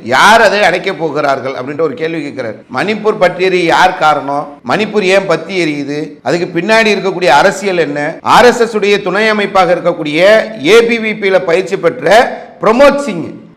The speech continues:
இவர் தான் அங்க வந்து மணிப்பூர்ல கலவரத்தை முன்னெடுத்து நடத்தின ஆளு. அங்க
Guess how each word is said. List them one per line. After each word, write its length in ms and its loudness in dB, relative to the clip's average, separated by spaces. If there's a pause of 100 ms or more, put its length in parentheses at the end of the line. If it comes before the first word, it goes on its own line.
(200)
இவர் 340 0
தான் 280 6
அங்க 240 4
வந்து 120 -2 (100)
மணிப்பூர்ல 560 0
கலவரத்தை 600 2
முன்னெடுத்து 500 2
நடத்தின 340 -2
ஆளு. 360 -6 (720)
அங்க 160 -2